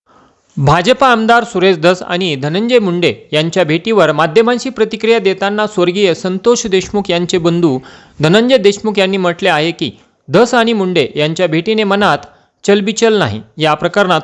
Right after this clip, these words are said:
कुणीही दगाफटका करू नये हीच आमची अपेक्षा आहे. एखादा आरोपी सुटणार आहे असे ज्यावेळी आम्हाला वाटायला लागेल त्यावेळी मी आणि माझे कुटुंबीय टोकाचे पाऊल उचलणार असल्याचा गंभीर आणि निर्वाणीचा इशाराही धनंजय देशमुख यांनी यावेळी दिला.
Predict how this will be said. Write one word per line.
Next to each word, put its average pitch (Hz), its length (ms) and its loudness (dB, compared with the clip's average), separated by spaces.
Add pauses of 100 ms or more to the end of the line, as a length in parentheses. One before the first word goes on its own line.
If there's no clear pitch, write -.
कुणीही 202 380 0
दगाफटका 190 640 0
करू 180 220 -2
नये 185 180 -2
हीच 190 280 -4
आमची 165 280 -2
अपेक्षा 147 480 -2
आहे. 110 220 -4 (540)
एखादा 220 360 2
आरोपी 220 380 0
सुटणार 202 400 -2
आहे 190 200 0
असे 185 260 -4
ज्यावेळी 170 300 2
आम्हाला 170 360 2
वाटायला 165 420 2
लागेल 175 420 0
त्यावेळी 156 380 2
मी 160 240 -2
आणि 214 200 0
माझे 190 300 0
कुटुंबीय 175 600 -2 (500)
टोकाचे 233 440 2
पाऊल 208 300 2
उचलणार 185 440 0
असल्याचा 170 480 0
गंभीर 175 500 0
आणि 190 200 0
निर्वाणीचा 175 560 0
इशाराही 165 540 0
धनंजय 180 420 -2
देशमुख 175 440 -2
यांनी 160 240 -4
यावेळी 131 260 2
दिला. 110 280 -4